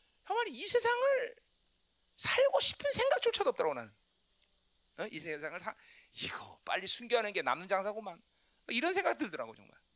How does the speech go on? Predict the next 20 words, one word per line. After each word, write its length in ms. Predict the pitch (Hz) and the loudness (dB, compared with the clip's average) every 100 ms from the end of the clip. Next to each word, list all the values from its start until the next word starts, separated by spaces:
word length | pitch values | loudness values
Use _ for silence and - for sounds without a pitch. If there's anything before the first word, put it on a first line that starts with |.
| _ | _
음. 180 | 107 87 _ _ _ _ _ _ 117 | -20 -20 _ _ _ _ _ _ -14
뭐 120 | 135 | -10
하나님의 400 | 156 151 147 139 | -6 -6 -8 -12
의지가 400 | 131 127 123 - - - - _ - | -6 -2 -2 -4 -20 -20 -20 _ -6
그런 260 | - 170 170 | 0 0 0
삶을, 560 | 160 170 165 156 117 - | -2 -4 -4 -8 -8 -12
어, 200 | 127 107 - - - | -12 -12 -16 -20 -6
바로 220 | - 156 | 0 0
가는 260 | - 147 160 | 0 -2 2
게 80 | 156 | 2
아니기 260 | 110 160 | 2 -2
때문에 220 | 165 151 135 | -8 -8 -6
이 40 | |
땅에서 280 | 143 139 135 | -6 -6 -8
사는 300 | - - 202 | -6 -6 -6
것뿐이지. 680 | 170 151 117 143 - 58 - _ _ - | -14 -16 -14 -12 -14 -16 -20 _ _ -12
어? 60 | 175 _ _ - - - _ | -12 _ _ -20 -20 -20 _
그러니까 340 | 277 294 - - - - _ | 0 0 0 -8 -20 -20 _
더더욱 520 | 220 339 370 294 - - | 2 4 4 2 0 -4
이렇게 420 | - - 320 | -6 -2 -2